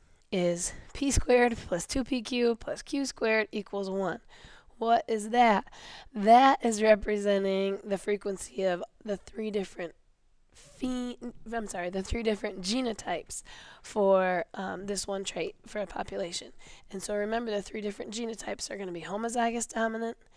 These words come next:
homozygous recessive, and heterozygous. So to figure out the frequency of the homozygous dominant individuals,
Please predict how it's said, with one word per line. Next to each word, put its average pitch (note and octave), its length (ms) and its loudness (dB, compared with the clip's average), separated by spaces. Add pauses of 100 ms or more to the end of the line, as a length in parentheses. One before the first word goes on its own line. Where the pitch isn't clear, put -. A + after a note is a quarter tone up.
(520)
homozygous G#3+ 560 4
recessive, G3 600 -4
and F3 140 -8
heterozygous. F3+ 920 -4 (460)
So A3 200 -2
to G#3 80 0
figure B3 360 0
out A3+ 200 2
the G#3+ 80 -6
frequency G#3+ 800 -4
of F#3+ 200 -2
the G3 240 -4 (180)
homozygous A3 640 0
dominant A#3 420 2
individuals, F#3 800 -6